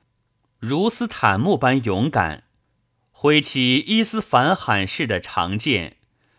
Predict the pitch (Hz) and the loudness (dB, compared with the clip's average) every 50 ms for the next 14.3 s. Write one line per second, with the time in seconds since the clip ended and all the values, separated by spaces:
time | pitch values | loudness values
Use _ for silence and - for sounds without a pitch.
0 | _ - - - - 180 170 139 131 123 117 113 117 113 - - 220 208 175 131 | _ -12 -8 -4 -2 0 0 2 2 2 2 2 0 -2 0 2 4 4 4 4
1 | 107 95 - - 92 90 90 92 98 107 123 - - _ _ _ - 110 117 123 | 0 -2 -4 -6 -6 -4 -2 0 0 0 0 -2 -4 _ _ _ -4 0 0 2
2 | 143 156 120 110 123 139 135 - 120 98 85 71 76 - - 120 101 82 67 - | 0 0 0 0 0 -2 0 0 -2 -2 -2 -6 -10 -6 -4 -4 -2 -4 -6 -10
3 | _ _ _ _ _ _ _ _ _ _ _ _ _ _ _ _ _ _ _ _ | _ _ _ _ _ _ _ _ _ _ _ _ _ _ _ _ _ _ _ _
4 | _ _ _ 127 131 135 135 131 135 139 139 135 131 139 180 214 - 101 104 131 | _ _ _ 0 4 4 6 6 4 4 2 2 2 2 2 0 0 -2 -2 -2
5 | - 127 92 78 - 135 127 123 123 117 - 123 120 117 117 123 - - - 143 | -2 -4 -4 -4 -2 -2 0 0 -2 -2 0 0 2 2 2 0 0 -2 0 0
6 | 170 175 175 175 160 - - 107 87 76 73 - - 131 127 127 131 110 87 80 | 2 2 0 -2 -4 -6 -6 -6 -6 -8 -10 -6 -2 0 2 2 2 0 0 -2
7 | 78 80 85 92 113 - _ _ _ _ _ _ _ _ _ _ _ _ - 220 | -4 -4 -4 -6 -6 -8 _ _ _ _ _ _ _ _ _ _ _ _ 0 2
8 | 226 233 220 208 170 127 117 107 101 101 101 - - 120 123 131 143 165 - - | 4 4 4 4 2 2 2 2 0 0 -2 -4 -4 -2 0 2 2 0 0 0
9 | 208 202 - - 113 98 95 - 196 185 139 110 92 87 - - 139 143 151 151 | 0 0 2 2 2 2 0 0 -2 -2 0 -2 -2 -4 -2 0 0 0 0 0
10 | - - 90 85 90 98 104 - 127 117 120 123 135 - _ _ _ _ _ _ | -4 -6 -6 -6 -6 -6 -2 0 2 2 2 0 -2 -4 _ _ _ _ _ _
11 | _ _ _ _ _ _ - - - 107 101 113 123 113 107 98 90 - - 107 | _ _ _ _ _ _ -10 -2 0 2 2 2 0 0 -2 -2 -2 0 -2 0
12 | 110 113 110 104 95 95 98 - - - 170 135 110 98 95 98 107 127 - 147 | 2 2 2 2 2 0 -2 -4 -2 0 0 0 0 0 -2 -2 -4 -4 0 2
13 | 180 202 196 190 190 190 - 190 185 190 - - - 190 120 - - - 170 147 | 4 4 4 4 2 0 0 0 -2 -2 -4 -2 0 0 0 0 0 -2 -2 -2
14 | 104 87 76 - _ | -2 -2 -6 -10 _